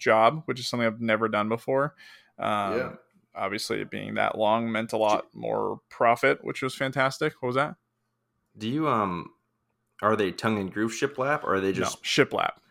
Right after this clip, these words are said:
Speaker 1: It's like
Speaker 2: And then
Speaker 1: sh-, sh-, like the true shiplap where they kind of,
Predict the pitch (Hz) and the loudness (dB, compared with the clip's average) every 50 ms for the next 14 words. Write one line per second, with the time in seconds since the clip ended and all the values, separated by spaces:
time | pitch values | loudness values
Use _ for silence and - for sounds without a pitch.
0 | _ _ _ _ _ _ _ - 139 - - 120 101 101 98 95 92 92 90 85 | _ _ _ _ _ _ _ -6 -2 2 2 2 2 2 2 0 0 -2 -4 -4
1 | - - - - - 143 123 - 131 120 117 - - - 143 135 - - 147 135 | -4 -4 -2 0 2 2 2 2 0 -2 0 0 2 2 2 2 4 2 2 2
2 | - - 131 131 127 127 - 131 120 117 113 113 110 110 107 - - _ _ _ | 4 6 6 6 6 6 4 2 2 4 4 4 4 2 2 0 -4 _ _ _
3 | - - 110 110 107 - - 113 113 107 101 101 113 | -2 0 0 0 0 -2 -4 -2 -2 -2 -2 -4 -6